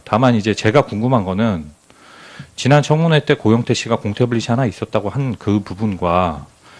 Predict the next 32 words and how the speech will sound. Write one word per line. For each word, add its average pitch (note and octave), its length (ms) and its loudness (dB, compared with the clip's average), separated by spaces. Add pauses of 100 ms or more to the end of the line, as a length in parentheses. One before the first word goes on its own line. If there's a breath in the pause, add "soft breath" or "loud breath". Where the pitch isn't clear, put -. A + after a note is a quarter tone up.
(600 loud breath)
그다음에 B2+ 320 4
이거를 B2 280 4
입수하게 F3 520 4
된 D3 140 -2
기자분의 A#2 480 2
경위가 B2+ 400 0
좀 A2 160 -4
궁금한 F#2+ 400 -2
겁니다. E2+ 280 -6
그러니까 F2+ 420 0 (360 loud breath)
기자분이 D#3+ 480 4
밝히신 B2 640 0
경위 G#2+ 340 4
자체로만 B2+ 540 0
보면 F2+ 680 -2 (360 soft breath)
사실 C#3 280 2
그 B2 140 2
관리인분이 D3+ 720 2
좀 A#2+ 180 -2
책임을 A2 920 0 (380)
안게 G2 320 0
되시거든요. F#2+ 580 -4
그래서 G2 240 -2
저는 A#2 380 4 (400 loud breath)
사실 D3+ 240 -2
그 C#3 100 -2
관리인분이 D#3+ 520 0
무슨 G#2+ 220 -4
죄가 A2 260 0
있나 A2+ 180 0
생각을 B2 280 -2
합니다. F#2+ 520 -2